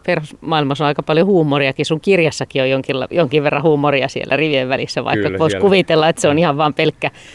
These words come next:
Speaker 1: käsikirja, niin, niin sitä on siellä sit kuitenkin mukana niille, jotka sitä tar-, siihen tarkemmin perehtyy.
Speaker 2: Joo, mä oon sinne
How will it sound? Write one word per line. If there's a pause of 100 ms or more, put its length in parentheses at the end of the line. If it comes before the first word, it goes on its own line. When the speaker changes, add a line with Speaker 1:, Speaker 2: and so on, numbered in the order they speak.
(400)
Speaker 1:
käsikirja,
niin,
niin
sitä
on
siellä
sit
kuitenkin
mukana
niille,
jotka
sitä
tar-,
siihen
tarkemmin
perehtyy. (460)
Speaker 2:
Joo,
mä
oon
sinne